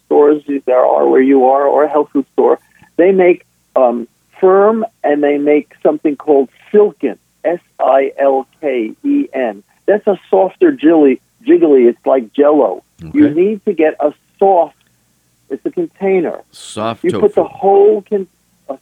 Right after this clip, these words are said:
Speaker 1: soft, i-, i-, if it says soft, that'll work. Just not the firm, not the extra firm. It's a soft square of white, what is that? Okay, it looks like cheese. It's not cheese. It's tofu. The soft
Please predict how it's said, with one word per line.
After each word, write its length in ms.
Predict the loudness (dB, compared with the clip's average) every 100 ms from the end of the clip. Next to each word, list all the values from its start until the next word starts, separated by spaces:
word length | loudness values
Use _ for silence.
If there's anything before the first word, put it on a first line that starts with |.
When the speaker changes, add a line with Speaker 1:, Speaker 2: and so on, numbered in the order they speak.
| _
Speaker 1:
soft, 360 | 0 0 0 -4
i-, 120 | -8 -8
i-, 80 | -14 -14 -8
if 120 | -6
it 120 | -4 -2
says 180 | -2 -2
soft, 300 | 0 0 0
that'll 240 | -2 0 0
work. 240 | -2 -4 -12 _
Just 260 | -4 -4 -4
not 380 | -2 0 0 -4
the 80 | -10 -8
firm, 520 | -4 -2 -2 -4 -6 -12 _ _
not 240 | -4 -4 0
the 120 | -2 0
extra 460 | -4 -6 -8 -6 -6
firm. 400 | -6 -8 -8 -14 _ _ _ -8
It's 140 | -2
a 80 | -4 -2
soft 340 | 0 0 -2 -6 _ _
square 520 | -4 0 2 2 0 -4 -10 _ _ _ -2
of 160 | -2
white, 500 | -2 0 2 2 0 _ _
what 180 | -6 -2
is 160 | -2 -4
that? 240 | -10 -12 -16 _
Okay, 240 | -6 -6 -8
it 80 | -2
looks 180 | -2 0
like 180 | -4 -2
cheese. 280 | -2 0 0
It's 180 | -4 -4
not 300 | 0 0 0 -4
cheese. 280 | -4 -2 -4 -10
It's 120 | -18 _ -2
tofu. 420 | 0 0 -6 -10 -12 _ _ _
The 160 | -4 -4 _ _
soft 320 | 0 0 -2